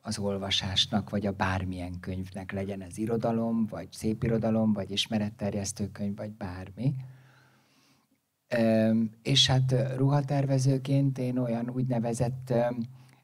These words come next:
öm, helyi híresség voltam, vagy hogy mondjam, ilyen világsztár szűk családi körben, mert,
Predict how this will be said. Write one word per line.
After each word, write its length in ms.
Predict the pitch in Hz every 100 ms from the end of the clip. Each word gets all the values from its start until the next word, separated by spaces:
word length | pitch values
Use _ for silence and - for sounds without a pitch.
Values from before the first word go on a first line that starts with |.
| -
öm, 580 | 127 117 117 113 113 - -
helyi 320 | 139 135 117
híresség 720 | 101 104 101 98 - 113 101
voltam, 440 | 101 104 98 110 107
vagy 180 | 107 117
hogy 120 | 110
mondjam, 380 | 104 101 104 104
ilyen 280 | 101 104
világsztár 640 | 107 113 101 104 - 104 98
szűk 300 | - 104 -
családi 540 | 104 95 95 98 95
körben, 460 | 101 98 98 101 104
mert, 340 | 101 101